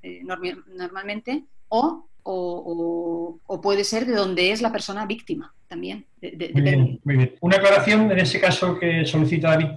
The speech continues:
Speaker 2: Gutiérrez. En el supuesto que has comentado del Sevilla
Speaker 1: Mm.
Speaker 2: y las pancartas de sus aficionados,
Speaker 1: Ujú.
Speaker 2: ¿podemos hablar de que la res-,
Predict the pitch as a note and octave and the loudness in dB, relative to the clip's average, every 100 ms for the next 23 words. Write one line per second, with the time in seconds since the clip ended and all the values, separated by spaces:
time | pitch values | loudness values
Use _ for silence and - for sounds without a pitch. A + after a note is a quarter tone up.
0 | - D#3 D#3 F3 G3 G#3 - D#3 E3 - | -2 0 2 2 2 0 -2 2 4 4
1 | E3 G3+ G#3 A3 G#3+ G3 F#3+ F3+ F3 F3 | 4 4 4 2 4 4 6 6 4 4
2 | E3+ D#3+ - E3 D#3+ E3+ E3 D3+ C3+ - | 4 2 2 4 6 6 6 6 4 4
3 | E3 F3 G#3 C#4 - - A3+ E3+ D3+ - | 4 4 4 2 -2 -4 -2 0 2 4
4 | E3 D#3 E3 E3 D#3+ D#3 C3+ D3 D3+ C#3 | 4 4 6 4 4 4 4 4 4 4
5 | D3+ E3+ D#4 F4+ - - - G3+ G3 A#3+ | 4 4 4 2 -2 -14 -12 -10 -8 -6
6 | - F#3 G3+ G#3 G#3 G3+ F#3+ F#3+ F#3 F3 | 0 2 4 6 6 6 6 4 4 4
7 | C#3+ - | 2 -2